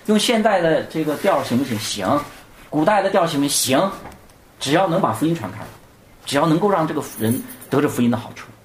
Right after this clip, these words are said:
因为这个就是面教，它，它是隐藏的，因为我知道它的重点在哪里。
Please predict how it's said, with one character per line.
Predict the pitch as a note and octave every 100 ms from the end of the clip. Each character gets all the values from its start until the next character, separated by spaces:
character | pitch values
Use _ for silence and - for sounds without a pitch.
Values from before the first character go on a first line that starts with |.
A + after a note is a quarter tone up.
| - - - - -
因 | E3
为 | D3+
这 | - C4+
个 | F#3
就 | E3
是 | D#3
面 | F3 G#3 -
教， | F3+ -
它， | G#3 - -
它 | -
是 | D4+ C4+
隐 | D#3 A#2
藏 | A2+ D3
的， | A#3+
因 |
为 | D#4
我 | C#3+
知 | - A#3+
道 | A#3
它 | A#3
的 | A#3
重 | D4+ A#3
点 | G#2+ F#2
在 |
哪 | A2 E2
里。 | -